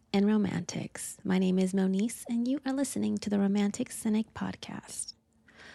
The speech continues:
On today's episode, I've been really thinking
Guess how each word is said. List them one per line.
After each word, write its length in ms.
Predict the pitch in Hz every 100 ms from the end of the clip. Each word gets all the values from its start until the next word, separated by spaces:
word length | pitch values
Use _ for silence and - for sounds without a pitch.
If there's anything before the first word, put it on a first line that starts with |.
| - - - - - - -
On 140 | 254
today's 360 | 247 269 311 370
episode, 880 | 214 - 208 - 202 185 180 180 - - - _ _
I've 300 | - 240 294
been 220 | - 311 262
really 200 | 226 214
thinking 800 | - 196 190 190 190 185 190